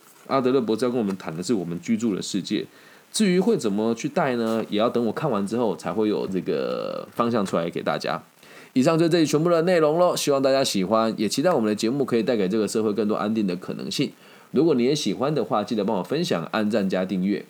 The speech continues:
大陆地区的朋友，如果你害羞，可以加入我的微信号，我的微信号是B五幺五二零零幺。B五幺五二零零幺。那其他地区的朋友可以透过你常常使用的这个各个平台搜寻我的名字，我叫李庚希，木子李，甲乙丙丁戊己庚辛的庚，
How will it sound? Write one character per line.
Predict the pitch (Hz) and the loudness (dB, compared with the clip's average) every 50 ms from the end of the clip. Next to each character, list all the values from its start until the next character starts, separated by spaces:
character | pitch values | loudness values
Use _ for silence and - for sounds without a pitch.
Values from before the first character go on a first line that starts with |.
| _ | _
大 | - 185 185 | -2 0 2
陆 | 190 196 | 2 2
地 | 180 196 185 | 2 2 2
区 | 185 196 | 2 0
的 | 175 | 0
朋 | - - 147 175 | 0 0 0 0
友， | 156 | 2
如 | 123 131 | 2 2
果 | 147 147 | 2 2
你 | 120 101 | 0 0
害 | 90 123 110 107 | 0 -2 -2 0
羞， | 107 117 104 | 0 -2 0
可 | - 113 | 0 -2
以 | 95 | -2
加 | 90 104 101 | 0 0 0
入 | 110 104 | 0 0
我 | 95 | 0
的 | 82 80 | 0 -2
微 | 78 85 85 92 | -4 -4 -6 -6
信 | - 147 127 104 | -4 -4 -4 -4
号， | 92 127 117 - - - _ - - - - - - - | -2 -2 -2 -2 -4 -10 _ -20 -20 -20 -20 -20 -20 -6
我 | - 98 | 0 2
的 | 104 | 4
微 | 104 107 113 | 4 4 2
信 | 113 151 127 | 2 0 0
号 | 123 135 120 | 2 0 2
是 | 117 117 107 | 2 0 -2
B | 110 - 151 160 | 0 0 0 2
五 | 135 110 107 | 4 4 4
幺 | 120 117 | 4 4
五 | 101 - | 2 2
二 | - 101 | 0 0
零 | 101 92 | 0 0
零 | 90 87 87 87 | 0 -2 -2 -4
幺。 | 87 87 85 87 85 - - _ _ _ _ _ _ _ _ _ _ _ _ _ _ - - | -4 -2 -2 -4 -4 -6 -12 _ _ _ _ _ _ _ _ _ _ _ _ _ _ -12 0
B | - 180 208 170 | 2 2 4 4
五 | 180 127 107 101 | 2 2 2 4
幺 | 120 139 143 156 | 4 4 6 6
五 | 123 95 92 - | 4 2 2 2
二 | 139 127 | 4 4
零 | 104 110 107 98 | 4 2 2 0
零 | 101 98 101 101 | 0 0 0 0
幺。 | 92 - 101 98 - - - - - - - - | 0 0 0 -2 -2 -6 -14 -16 -16 -16 -8 0
那 | - 160 156 | 2 2 2
其 | 156 135 | 2 2
他 | 135 147 160 | 2 2 2
地 | 156 147 147 | 2 0 -2
区 | 127 131 139 | 0 0 2
的 | 135 120 | 2 2
朋 | 101 107 120 | 2 2 2
友 | 120 107 | 0 0
可 | 98 - 120 | 0 0 0
以 | 113 | 0
透 | 104 120 | 2 2
过 | 117 113 | 0 2
你 | 104 95 90 | 0 0 -2
常 | - 95 92 117 | -2 -4 -6 -4
常 | 110 107 107 113 | -2 -2 -4 -4
使 | 107 - 87 | -4 -6 -4
用 | 92 107 110 101 | -2 -2 0 -2
的 | 92 | -2
这 | 92 98 95 | -2 0 0
个 | 98 95 | -2 -2
各 | - 143 120 | -2 -2 -2
个 | 101 95 | -2 -2
平 | - - 92 101 | -2 -2 -6 -4
台 | 98 85 82 | -4 -4 -6
搜 | 87 - 107 | -2 -4 -4
寻 | 104 117 101 | -2 -2 -2
我 | 95 87 | -2 -4
的 | 85 82 | -4 -4
名 | 85 92 123 165 | -4 -2 -2 0
字， | 160 165 117 - | 0 0 -2 -2
我 | 90 92 | -2 -2
叫 | 123 120 | -2 0
李 | 104 87 | -2 -2
庚 | 78 98 107 113 | -2 -2 -4 -2
希， | 107 - 110 107 107 - | -2 -2 -2 -2 -2 0
木 | - 202 226 185 | 0 2 2 2
子 | - - 107 104 | 0 0 -2 -2
李， | 135 139 98 82 - | 0 0 -2 -2 -4
甲 | - 95 90 | -6 -4 -2
乙 | 113 139 | -2 -2
丙 | 120 107 90 87 | -2 -2 -2 -2
丁 | 98 107 123 | -2 -2 -2
戊 | 123 110 | -2 -4
己 | - - 80 | -4 -6 -8
庚 | - 98 101 | -6 -6 -6
辛 | - 110 92 | -4 -4 -4
的 | 87 | -4
庚， | - 113 113 120 | -2 -2 -4 -4